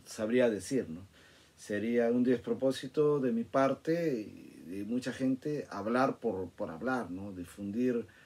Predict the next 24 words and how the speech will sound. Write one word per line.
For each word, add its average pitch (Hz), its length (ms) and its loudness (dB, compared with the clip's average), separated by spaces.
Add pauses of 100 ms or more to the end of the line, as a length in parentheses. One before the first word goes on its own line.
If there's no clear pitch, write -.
(320)
eh, 69 400 -20 (200)
este, - 300 -20
noticias 120 520 -8
sin, 95 380 -10
sin 95 200 -16
mayor, 110 600 0
eh, 80 100 -12 (720)
rigurosidad, 131 920 2
¿no? - 120 -20 (1300)
Pero, 196 380 4 (240)
eh, 113 420 2
hay 123 180 0
que 123 300 0
señalar, 170 520 2
¿no? 156 180 0
Que 113 260 -6
este 120 320 -2
año 131 340 4
nos 101 220 -8
ha 120 80 -4
tratado 127 880 2 (1300)
diferente, 143 540 -4
duro, 156 340 -4
¿no? - 120 -14